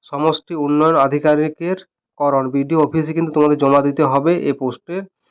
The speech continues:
জন্য। এবং তোমাদের নেক্সট দেখেছি তোমাদের যে আবেদনপত্র, সেটা তোমাদের নেক্সট আলোচনা করে দিচ্ছি। এখানে তোমাদের আছে আবেদনপত্র আশা দু হাজার চব্বিশ দু হাজার পঁচিশ।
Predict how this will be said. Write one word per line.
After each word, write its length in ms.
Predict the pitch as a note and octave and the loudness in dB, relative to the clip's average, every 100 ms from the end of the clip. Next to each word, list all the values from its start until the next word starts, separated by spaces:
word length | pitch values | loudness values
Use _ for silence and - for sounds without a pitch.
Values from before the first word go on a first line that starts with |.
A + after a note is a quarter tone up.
| _ _ | _ _
জন্য। 200 | C#3 B2+ C#3+ | -10 -4 -2
এবং 120 | D#3+ | -2
তোমাদের 240 | E3 F3+ F3 | 2 2 4
নেক্সট 200 | E3+ - | 2 0
দেখেছি 220 | F3 F3 | -4 -2
তোমাদের 300 | E3+ E3 E3 | 0 2 2
যে 140 | D#3+ F3 F3 - - - - | 2 2 0 -8 -20 -20 -4
আবেদনপত্র, 640 | C3+ D#3 F3 E3+ D#3+ - D3 E3+ F3 | 0 0 2 -2 -2 -6 -4 -4 -6
সেটা 200 | - D3 | -4 0
তোমাদের 260 | D3 D3+ D3+ | 2 2 2
নেক্সট 260 | D3 D#3 - - | 2 2 -4 -16
আলোচনা 280 | C3 C3+ D#3+ | -12 -4 -2
করে 200 | C#3+ B2+ | 0 -2
দিচ্ছি। 320 | A#2+ - - C3 _ _ _ _ _ | -4 -8 -16 -18 _ _ _ _ _
এখানে 200 | - D#3+ | -10 -4
তোমাদের 280 | E3 F3 E3+ | 0 2 2
আছে 140 | E3+ D#3+ | 4 4
আবেদনপত্র 600 | C#3+ D#3+ D#3 D#3 - E3+ D3 | 4 2 2 -2 -2 -4 0
আশা 340 | C3+ C3 D#3+ E3 F3 | 0 0 0 0 -2
দু 120 | D3 | -6
হাজার 180 | C#3 D3 | -6 -2
চব্বিশ 320 | D3 C#3 D#3 D3+ | -2 -2 -2 0
দু 100 | C3+ | 0
হাজার 240 | C3+ D#3 | 2 0
পঁচিশ। 380 | D#3 C3 C3 B2 | 0 -4 -2 -6